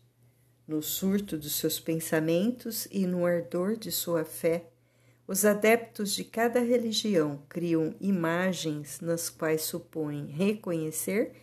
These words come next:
os paraísos entrevistos. Depois, pouco a pouco, se apercebem de que essas criações são fictícias,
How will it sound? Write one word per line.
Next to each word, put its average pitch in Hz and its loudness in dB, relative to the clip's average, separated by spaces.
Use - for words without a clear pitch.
os 214 -6
paraísos 202 2
entrevistos. 175 -4
Depois, 165 -2
pouco 151 0
a 160 4
pouco, 175 0
se - 0
apercebem 175 4
de - -12
que - -4
essas 165 2
criações 185 0
são 202 -2
fictícias, - -4